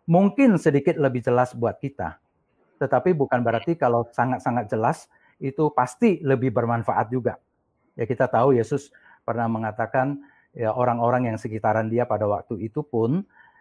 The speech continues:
mereka yang ada di sekitaran dia yang langsung melihat Yesus pun, mereka belum tentu lebih berbahagia daripada orang-orang yang jauh, yang hanya, yang percaya dengan hanya, eh, eh, tanpa melihat, tapi mereka percaya.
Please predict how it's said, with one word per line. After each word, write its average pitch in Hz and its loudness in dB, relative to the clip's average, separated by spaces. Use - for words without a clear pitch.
mereka 117 0
yang 110 0
ada 135 2
di 135 0
sekitaran 123 0
dia 123 2
yang 131 2
langsung 214 2
melihat 160 4
Yesus 151 -2
pun, 175 0
mereka 131 -2
belum 139 0
tentu 131 -4
lebih 131 0
berbahagia 110 -4
daripada 107 -4
orang-orang 110 -6
yang 110 -8
jauh, 120 0
yang 110 -2
hanya, 110 -2
yang 117 0
percaya 117 2
dengan 117 -4
hanya, 110 -4
eh, 110 -4
eh, 123 -4
tanpa 147 2
melihat, 151 2
tapi 117 0
mereka 110 0
percaya. 95 -6